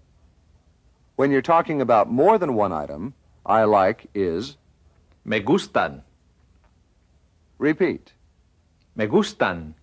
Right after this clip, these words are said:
Speaker 2: Me gustan.
Speaker 1: So, "I like these guayaberas" is
Speaker 2: Me gustan estas guayaberas.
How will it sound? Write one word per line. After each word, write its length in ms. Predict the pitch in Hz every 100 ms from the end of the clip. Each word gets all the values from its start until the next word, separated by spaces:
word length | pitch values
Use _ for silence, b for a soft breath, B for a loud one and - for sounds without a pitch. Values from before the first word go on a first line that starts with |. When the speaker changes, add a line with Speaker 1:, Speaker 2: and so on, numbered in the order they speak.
| _ _ _ _ _ _ _ _ _ _ _ _ _ _ _ _ _ _ _ _ _ _ _ _ _
Speaker 2:
Me 140 | 110 101
gustan. 680 | 151 202 - 104 78 82 - _ _ _ _ _ _ _ _ _ _ _ _ _ _ _ _ _ _ _ _ _ _ _ _ _ _ _ _ _ _ _ _ _ _ _
Speaker 1:
So, 480 | - 127 117 107 107 _ _ _ -
"I 160 | 156 185
like 320 | 170 175 -
these 240 | 147 135
guayaberas" 760 | 113 147 139 120 135 85 90 110 -
is 420 | 120 113 107 98 - _ _ _ _ _ _ _ _ _
Speaker 2:
Me 140 | 110 101
gustan 500 | 143 190 - 175 160
estas 380 | 151 - 135 120
guayaberas. 760 | 110 104 98 143 107 - -